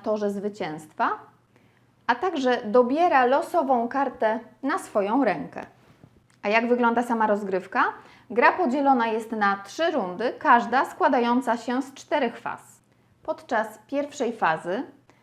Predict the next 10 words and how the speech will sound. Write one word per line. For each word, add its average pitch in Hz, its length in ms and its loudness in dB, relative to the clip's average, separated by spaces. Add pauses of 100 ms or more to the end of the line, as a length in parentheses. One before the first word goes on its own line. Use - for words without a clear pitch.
(140)
gracze, 247 520 6
rozpoczynając 233 960 0
od - 340 -4
pierwszego, 262 840 -2 (440)
wysyłają 277 600 2
swoich 220 480 -4
wysłanników 240 880 0
na 220 180 2
główną 285 560 0
planszę 240 560 0